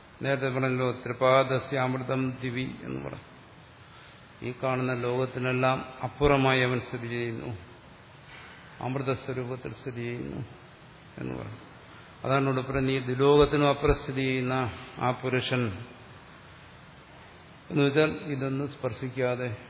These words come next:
ഇതൊന്നും ബാധിക്കാതെ, സ്വയം പ്രഭം, സ്വയം പ്രകാശിക്കുന്നവനായി, സദാ പ്രകാശത്വാ ദീപ്യതേ ഇവ ദീപ്യതേ ഇത്യുച്യതേ.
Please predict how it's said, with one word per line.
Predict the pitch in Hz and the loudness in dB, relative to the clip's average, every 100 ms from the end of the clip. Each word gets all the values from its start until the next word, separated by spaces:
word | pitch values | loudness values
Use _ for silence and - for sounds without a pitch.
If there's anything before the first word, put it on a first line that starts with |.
| - - - - | -20 -20 -14 -6
ഇതൊന്നും | 131 135 131 | 0 2 2
ബാധിക്കാതെ, | 123 120 120 123 123 120 117 127 117 | 6 6 6 2 2 2 2 0 -2
സ്വയം | - 123 123 120 | -2 0 2 2
പ്രഭം, | 120 117 127 113 101 - - - - - - - - - - | 0 0 0 -2 -6 -12 -20 -20 -20 -20 -20 -20 -20 -14 -4
സ്വയം | 135 131 | -2 0
പ്രകാശിക്കുന്നവനായി, | 123 123 127 123 120 123 123 127 123 120 123 120 120 123 101 90 - - - - - - - | 2 6 6 6 0 -2 0 2 2 2 4 4 6 4 2 -2 -10 -12 -14 -16 -16 -16 -2
സദാ | 117 123 127 | 6 10 10
പ്രകാശത്വാ | 127 123 120 123 120 127 120 - 123 120 120 | 10 6 10 12 10 6 2 6 8 8 8
ദീപ്യതേ | 123 123 123 123 123 123 | 0 0 0 4 6 6
ഇവ | 117 120 123 | 4 4 4
ദീപ്യതേ | 117 123 123 - 117 123 | 4 2 0 0 2 4
ഇത്യുച്യതേ. | 120 - - - - 123 | 2 -2 -6 -4 -2 -2